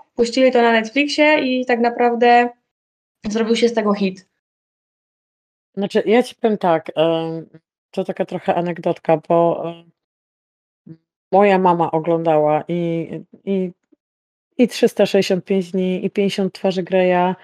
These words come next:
Speaker 2: i Sekretarkę, i parę, sporo innych tego typu produkcji. Ja pamiętam, jak pierwszy raz moja mama do mnie zadzwoniła, zgadnij, na co idę do kina. Ja mówię, mamo, tylko nie mów, że na Pięćdziesiąt twarzy Greya, bo są lepsze <laughs> produkcje.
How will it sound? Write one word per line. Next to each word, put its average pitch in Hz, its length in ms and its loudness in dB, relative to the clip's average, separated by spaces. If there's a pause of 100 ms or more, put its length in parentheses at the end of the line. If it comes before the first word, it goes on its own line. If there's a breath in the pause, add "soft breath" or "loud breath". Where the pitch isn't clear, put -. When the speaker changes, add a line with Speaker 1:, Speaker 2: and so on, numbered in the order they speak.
(440 loud breath)
Speaker 2:
i - 40 -10
Sekretarkę, 185 800 0
i 185 100 2
parę, 185 720 2 (320)
sporo 185 560 2
innych 156 360 -6
tego 156 240 -6
typu 151 220 -16
produkcji. 175 760 -4
Ja 175 120 -8
pamiętam, 165 320 -6
jak 170 160 -12
pierwszy 175 320 -6
raz 170 260 -4 (600 soft breath)
moja 175 200 0
mama 175 220 0
do 175 100 0
mnie 180 180 -2
zadzwoniła, 180 480 2
zgadnij, 185 320 0
na 185 140 2
co 185 120 0
idę 175 160 0
do 170 120 -4
kina. 170 260 -2
Ja 165 80 -2
mówię, 170 160 -6
mamo, 175 260 -6
tylko - 200 -8
nie 175 120 -2
mów, 165 100 -4
że 170 80 -6
na 170 120 -6
Pięćdziesiąt 170 380 -6
twarzy 165 300 -4
Greya, 180 480 4
bo - 120 0
są 302 100 2
lepsze - 340 2
<laughs> - 40 -20
produkcje. 156 600 -4